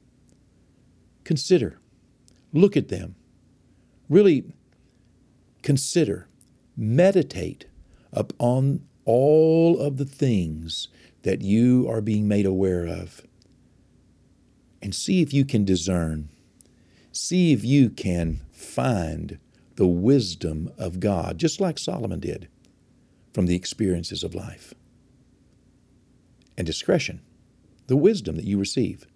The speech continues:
will give you discretion, and discretion will preserve you. And understanding, having a greater understanding, will keep you. God bless you. I want to thank you again for joining us on these podcasts, and we'll be back tomorrow,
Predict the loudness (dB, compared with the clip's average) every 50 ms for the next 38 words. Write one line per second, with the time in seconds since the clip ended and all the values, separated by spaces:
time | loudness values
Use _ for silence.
0 | _ _ _ _ -4 -2 -2 0 0 -2 -2 0 -2 -4 -4 -6 -10 -10 -8 -10
1 | -10 -10 -12 -16 -16 -20 _ _ _ _ _ _ _ _ _ _ _ _ -10 -8
2 | -6 -6 -4 -2 -2 -2 -2 -4 -6 -6 -6 -8 -10 -6 -2 0 2 2 0 -2
3 | -6 -12 -12 -16 _ _ _ _ _ _ _ -8 -6 -6 -4 -2 -2 -2 -2 -2
4 | -4 -6 -6 -6 -4 -4 -2 -4 -4 -8 -12 -16 -14 -10 -8 -6 -6 -6 -6 -6
5 | -4 -4 -2 -2 -2 -2 -2 -2 -2 -4 -6 -6 -6 -6 -6 -6 -6 -8 -10 -12
6 | -16 -18 _ _ _ _ _ _ _ _ _ _ _ _ _ _ _ _ _ _
7 | _ _ _ -8 -8 -8 -8 -8 -10 -12 -10 -12 -14 -18 -18 _ _ _ _ _
8 | _ _ _ _ _ _ _ _ _ 2 2 2 4 4 4 2 2 0 -6 -8
9 | -10 -12 _ _ _ _ _ _ -20 -20 -20 -20 -12 -2 2 4 4 4 4 4
10 | 2 2 2 0 2 2 2 2 2 0 0 -2 -4 -4 -6 -10 _ -20 -20 -12
11 | 0 4 4 4 6 4 2 0 0 0 0 0 0 -2 -2 -2 -2 -2 -2 -2
12 | -2 0 0 -2 -4 -6 -6 -6 -8 -12 -18 -20 -20 -14 _ 2 2 4 4 4
13 | 4 2 0 0 -2 -6 -4 -2 0 2 2 2 2 0 0 -2 -4